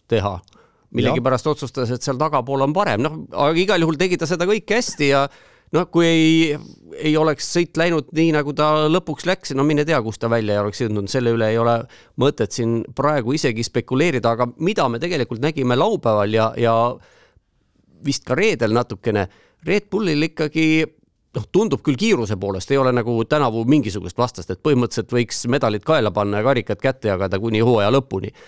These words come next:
Speaker 1: Aga töökindlusega on üllatavaid probleeme, kui Verstappenil eelmisel etapil kvalifikatsioonis,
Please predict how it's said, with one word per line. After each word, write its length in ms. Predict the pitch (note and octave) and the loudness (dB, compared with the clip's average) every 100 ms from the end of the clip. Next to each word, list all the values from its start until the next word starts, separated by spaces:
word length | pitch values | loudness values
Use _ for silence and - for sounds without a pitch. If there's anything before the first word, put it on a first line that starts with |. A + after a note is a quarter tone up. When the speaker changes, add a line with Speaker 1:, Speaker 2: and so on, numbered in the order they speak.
| - - - | -20 -20 -4
Speaker 1:
Aga 320 | G#2+ A2 G#2+ | 0 0 0
töökindlusega 800 | - G#3+ E3 C4 C#3 A#2 G2 G#2+ | 0 0 0 -2 -2 -4 -2 0
on 140 | B2+ C3 C3+ - - F#3 | 0 2 0 -2 -4 -2
üllatavaid 640 | A#3+ C3 - A#2 A#2 A#2 | 0 0 -2 -2 -2 -2
probleeme, 540 | B2+ B2+ G3 F#3 G2+ F2+ | -4 0 0 2 0 0
kui 300 | A2+ A2 A2+ - - | 0 2 0 -4 -4
Verstappenil 680 | A#2+ - D3 - A#2+ A#2+ A#2+ | -4 -2 -4 -2 -2 0 0
eelmisel 480 | C#3+ C3 A2+ B2 A#2 | 0 0 0 -2 -2
etapil 480 | - A#2+ - A#2 A2+ | -2 -4 -2 -6 -4
kvalifikatsioonis, 920 | A#2+ A2+ - A2 A2+ - C#3 B2 A2+ | -2 -2 -4 -6 -4 -2 0 0 0